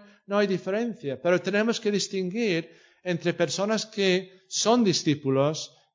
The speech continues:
de Jesús y personas que todavía no lo son, ¿no? Vamos a seguir.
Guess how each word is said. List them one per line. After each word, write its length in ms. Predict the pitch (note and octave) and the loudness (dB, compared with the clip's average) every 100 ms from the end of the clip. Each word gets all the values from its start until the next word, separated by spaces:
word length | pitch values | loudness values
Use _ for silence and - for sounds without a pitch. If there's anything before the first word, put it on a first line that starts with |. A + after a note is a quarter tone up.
| - | -12
de 100 | C#3 | -8
Jesús 640 | D3 C#3+ D3 D3 D3+ F3+ | -6 -4 -2 -2 -2 -6
y 80 | E3+ | -8
personas 500 | D#3+ - D3+ D#3 D#3 | -6 -6 -4 -4 -4
que 300 | D#3+ D3 D3 | -2 -2 -2
todavía 560 | D3 C#3+ C#3 D3 D3 F3 | -2 0 0 0 0 0
no 160 | C#3 | -2
lo 120 | B2+ A#2+ | -2 -2
son, 340 | - C#3 A2 | 0 0 0
¿no? 260 | B2 G#3 - _ - - _ _ _ _ _ _ _ _ _ | -4 -8 -14 _ -20 -20 _ _ _ _ _ _ _ _ _
Vamos 280 | - D#3 D3 | -8 -6 -4
a 80 | D3 | -4
seguir. 640 | C#3+ C3 D#3+ F#3+ - - | -4 0 2 2 -2 -16